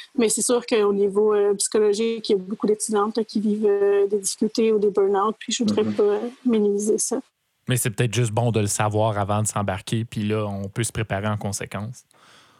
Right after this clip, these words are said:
Speaker 2: Question vraiment niaiseuse de gars. Un homme, ça peut-tu devenir sage-femme ?
Speaker 1: Ah, c'est une super bonne question. Donc oui, il y a
Speaker 2: Ok.
Speaker 1: des hommes sages-femmes au Québec et en Ontario en ce moment. Donc je pense que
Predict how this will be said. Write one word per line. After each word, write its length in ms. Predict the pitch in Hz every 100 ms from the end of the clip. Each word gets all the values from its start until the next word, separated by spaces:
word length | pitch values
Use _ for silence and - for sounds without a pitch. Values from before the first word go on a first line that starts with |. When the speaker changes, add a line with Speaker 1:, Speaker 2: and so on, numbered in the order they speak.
| _
Speaker 2:
Question 580 | - 131 - 165 196 190 139
vraiment 520 | 120 117 120 135 156
niaiseuse 640 | 143 127 117 107 120 135
de 160 | 107 107
gars. 380 | 101 107 120 147 _ - _ _
Un 260 | - 120 123
homme, 220 | 131 156
ça 140 | 139 110
peut-tu 260 | - 107
devenir 340 | 123 110 120 139
sage-femme ? 600 | - 123 120 131 160 220 170 _ _ _ _ _ _ _ -
Speaker 1:
Ah, 100 | 294
c'est 140 | - 233
une 80 |
super 280 | 208 - 233
bonne 180 | 220 233
question. 560 | 233 220 220 - 233 285
Donc 300 | 240 220 -
oui, 280 | 208 226 359 - - - - - _ -
il 140 | 233
y 100 | 220
a 260 | 214 214 214
Speaker 2:
Ok. 120 | 202
Speaker 1:
des 400 | 226 220 214 202
hommes 160 | 220 240
sages-femmes 640 | - 220 - 214 226 226
au 80 | 214
Québec 580 | - 240 196 220 233 -
et 100 | 214
en 140 | 208
Ontario 480 | 214 - 220 214 220
en 260 | 226 220 214
ce 120 | -
moment. 340 | 208 196 311
Donc 240 | 311 240 214
je 100 | -
pense 260 | - 254 277
que 300 | - 220 -